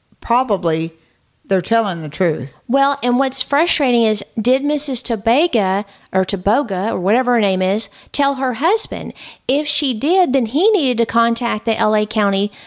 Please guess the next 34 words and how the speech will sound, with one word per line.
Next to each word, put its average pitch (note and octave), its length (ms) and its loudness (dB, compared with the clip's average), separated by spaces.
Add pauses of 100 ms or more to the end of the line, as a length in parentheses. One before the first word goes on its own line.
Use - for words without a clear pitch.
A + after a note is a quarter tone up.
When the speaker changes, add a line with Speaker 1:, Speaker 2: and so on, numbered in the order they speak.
(200)
Speaker 2:
probably A3 300 0
Sheriff's F#4 440 -2
Department. - 680 -2
Speaker 1:
Because A3+ 320 0
he B3+ 160 -2
was A3+ 360 0
a G#3+ 60 -6
police A#3+ 360 -2
officer A3+ 220 0
Speaker 2:
Yes. D4+ 420 2
Speaker 1:
and G#3+ 80 0
is, E3 300 0
I E3+ 80 0
don't E3+ 200 -6
know. F3 100 -8
Speaker 2:
So G3 260 0
I B3 180 -2
don't E4+ 300 -4
know E4 340 2
if C#4 120 0
she B3+ 240 -4
told E4 400 0
him G3+ 480 0 (100)
or G#3+ 140 0
if G#3 80 0
she - 160 0
just A3 200 0
dismissed A3 420 -2
it A3+ 40 -2
as G3+ 160 -2
some A3 260 2
weird G#3 300 2
fluke. A3+ 460 0 (400)
But A3 280 0